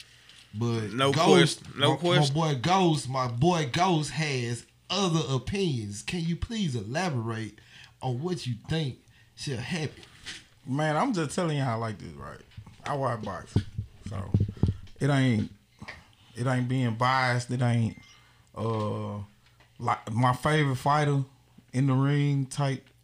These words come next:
Speaker 3: situation. Um, Errol Spence got it all, bro.
Speaker 2: Yeah.
Speaker 3: Like, from, he got a counterpunch. He got power.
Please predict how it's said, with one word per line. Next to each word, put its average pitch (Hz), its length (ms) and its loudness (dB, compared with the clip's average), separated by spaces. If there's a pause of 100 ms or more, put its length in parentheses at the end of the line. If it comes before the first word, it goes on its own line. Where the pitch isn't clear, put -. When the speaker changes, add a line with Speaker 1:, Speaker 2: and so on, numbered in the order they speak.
(200)
Speaker 3:
situation. 143 680 -2 (580)
Um, 123 600 -4 (680)
Errol 185 240 2
Spence 160 380 -2
got 127 220 0
it 104 100 -4
all, 120 340 0
bro. 90 300 -10 (1120)
Speaker 2:
Yeah. 110 240 -10 (400)
Speaker 3:
Like, 107 260 -4 (680)
from, 107 680 0 (2000)
he 131 160 -2
got 143 180 2
a 117 40 2
counterpunch. 165 680 2 (1500)
He 135 80 -2
got 117 220 2
power. 147 520 2